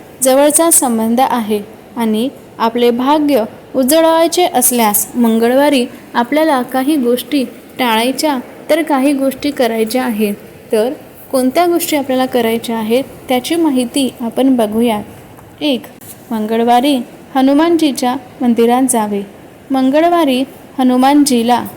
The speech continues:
विडा अर्पित करावा. तीन, मंगळवारी लाल रंगाचे कपडे घालावेत. चार, मंगळवारी काटा, चाकू, कात्री या धारदार वस्तू खरेदी करू नये तसेच विकू नये.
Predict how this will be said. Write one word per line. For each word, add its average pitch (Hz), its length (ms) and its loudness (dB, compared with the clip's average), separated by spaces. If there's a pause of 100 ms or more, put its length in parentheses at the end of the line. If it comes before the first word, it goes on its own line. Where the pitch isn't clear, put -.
विडा 233 340 2 (340)
अर्पित 262 320 -2 (100)
करावा. 226 440 0 (480)
तीन, 277 300 0 (400)
मंगळवारी 269 760 2 (300)
लाल 254 320 2
रंगाचे 277 720 2 (220)
कपडे 240 300 0
घालावेत. 214 600 -2 (560)
चार, 247 360 0 (460)
मंगळवारी 269 760 2 (320)
काटा, 247 560 2 (120)
चाकू, 285 580 0 (140)
कात्री 262 500 0 (380)
या 302 140 2
धारदार 277 560 2
वस्तू 262 440 0 (320)
खरेदी 240 320 0
करू 240 340 -2
नये 262 300 0 (120)
तसेच 320 380 0
विकू 240 320 -2
नये. 220 180 -2